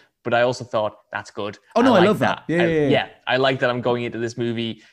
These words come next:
Speaker 1: you know, barely even understanding what it is outside of knowing that it's Batman versus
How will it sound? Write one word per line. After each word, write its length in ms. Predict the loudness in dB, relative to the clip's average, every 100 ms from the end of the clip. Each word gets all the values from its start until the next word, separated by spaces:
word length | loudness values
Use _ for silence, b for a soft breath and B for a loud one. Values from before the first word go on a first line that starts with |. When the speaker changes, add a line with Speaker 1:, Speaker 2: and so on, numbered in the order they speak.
| _
Speaker 1:
you 100 | -6
know, 540 | -2 -2 -2 -6 -10 -2
barely 320 | 0 2 0
even 300 | -2 -4 -6
understanding 500 | -6 -6 -6 -6 -4
what 140 | -4 -4
it 100 | -2
is 180 | -4 -4
outside 400 | -6 -4 -4 -4
of 120 | -6
knowing 300 | -6 -6 -4
that 160 | -6 -6
it's 120 | -4
Batman 400 | -4 -4 -8 -8
versus 220 | -10